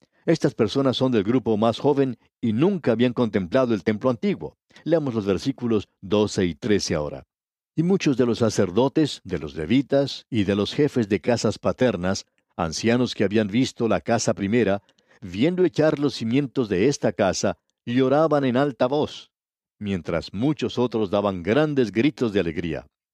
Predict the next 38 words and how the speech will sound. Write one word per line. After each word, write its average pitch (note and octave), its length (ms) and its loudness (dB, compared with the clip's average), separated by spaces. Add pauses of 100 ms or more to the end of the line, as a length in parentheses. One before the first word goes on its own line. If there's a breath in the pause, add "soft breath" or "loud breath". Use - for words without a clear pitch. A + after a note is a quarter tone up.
(260 loud breath)
Y D3 100 2
no G3+ 140 2
podía E3+ 340 2
distinguir C3 520 0
el C3 120 0
pueblo C3 440 0
el A2+ 120 0
clamor A2+ 460 0
de B2+ 120 0
los F#2+ 160 -2
gritos B2 340 0
de G#2 80 0
alegría A#2 520 0 (180 soft breath)
de A#2 160 0
la A2 100 2
voz B2 260 0
del C3+ 180 0
lloro, B2 400 -2 (460)
porque A#2 300 0
clamaba A#2 480 2
el G2+ 80 -2
pueblo B2+ 340 0
con G2+ 240 -4
gran B2 260 0
júbilo A#2+ 520 2 (200 soft breath)
y C#3+ 180 2
se B2+ 140 0
oía C3 360 2
el F2+ 80 -4
ruido B2+ 420 0
hasta G2+ 320 0
de E2+ 100 -2
lejos. F#2 520 -6 (280)
Ahora, G#2+ 140 -2
aquí C3+ 160 0
había F3 320 2
dos A2 240 0
grupos. G2 460 -6